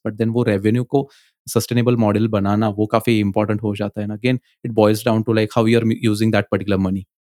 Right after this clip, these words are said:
बस आप फ्लोट करने के लिए वो वीसी का पैसा यूज़ ना करें is what I feel। And as you suggested कि काफ़ी सारी चीज़ें होती हैं, there are lot of options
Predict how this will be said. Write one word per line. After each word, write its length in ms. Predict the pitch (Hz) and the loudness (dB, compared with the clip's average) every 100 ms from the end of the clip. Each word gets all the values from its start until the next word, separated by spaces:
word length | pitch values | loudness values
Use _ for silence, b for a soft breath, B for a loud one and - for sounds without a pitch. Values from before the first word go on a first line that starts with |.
| _ _ 98 | _ _ -16
बस 340 | 107 117 123 | -2 0 2
आप 100 | 127 | 0
फ्लोट 400 | - 117 110 127 | 0 2 4 4
करने 240 | 135 123 127 | 0 0 0
के 100 | 123 | 0
लिए 100 | 123 | 0
वो 160 | 120 113 | 0 0
वीसी 200 | 110 123 | 0 0
का 100 | 117 | 0
पैसा 260 | 113 120 | 0 0
यूज़ 300 | 107 107 107 | 0 0 0
ना 160 | 104 107 | 0 0
करें 260 | 110 107 | 0 -2
is 60 | 104 | -2
what 160 | 104 104 | -4 -4
I 60 | |
feel। 160 | 107 117 | 0 0
And 240 | 120 123 | 2 0
as 80 | 120 | 0
you 120 | 147 156 | 0 0
suggested 440 | 131 131 147 127 | 0 0 0 0
कि 220 | 139 135 b b _ - | 0 -2 b b _ -2
काफ़ी 240 | 117 143 | 0 2
सारी 200 | 147 139 | 2 0
चीज़ें 340 | 139 127 117 123 | 2 2 4 2
होती 200 | 117 107 | 2 0
हैं, 60 | |
there 160 | 104 107 | 2 2
are 160 | 113 - 110 | 0 0 0
lot 100 | 117 | 2
of 120 | 135 | 0
options 300 | 113 - 120 | 0 0 -2